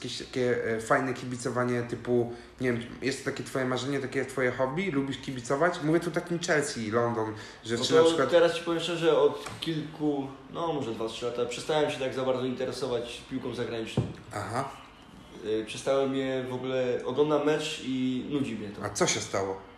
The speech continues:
Speaker 2: No nie wiem, jakoś tak mam
Speaker 1: Ale,
Speaker 2: nie,
Speaker 1: ale
Speaker 2: nie mam
Speaker 1: lokalną oglądasz Ekstraklapę?
Speaker 2: No jak coś, jak postawię sobie jakiś,
Speaker 1: Mhm.
Speaker 2: e, mecz, ale tak,
Speaker 1: Motywuje.
Speaker 2: żebym sam sobie siedział na przykład,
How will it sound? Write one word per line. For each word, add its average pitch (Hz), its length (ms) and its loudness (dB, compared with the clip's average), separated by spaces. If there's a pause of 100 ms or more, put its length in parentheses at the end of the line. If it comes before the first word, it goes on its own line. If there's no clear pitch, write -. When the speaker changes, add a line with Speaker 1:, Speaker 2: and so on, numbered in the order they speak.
(140)
Speaker 2:
No - 160 0
nie 392 100 2
wiem, 127 140 6 (320)
jakoś 156 280 0
tak 180 160 2
mam 175 160 2 (160)
Speaker 1:
Ale, 127 160 8
Speaker 2:
nie, 127 60 -2 (280)
Speaker 1:
ale 139 260 12
Speaker 2:
nie 156 100 12
mam 165 60 12
Speaker 1:
lokalną 185 680 12
oglądasz 165 440 8
Ekstraklapę? 135 680 4 (800)
Speaker 2:
No 156 160 6
jak 196 180 6
coś, 190 320 0
jak 180 280 2
postawię 151 400 4
sobie 135 260 0
jakiś, 123 320 0
Speaker 1:
Mhm. 113 380 2
Speaker 2:
e, 110 120 -6
mecz, - 160 -8
ale 120 520 2
tak, 147 240 2
Speaker 1:
Motywuje. 110 240 0
Speaker 2:
żebym 151 200 4
sam 151 220 2
sobie 151 420 6 (200)
siedział 147 300 4
na 147 60 4
przykład, 139 240 2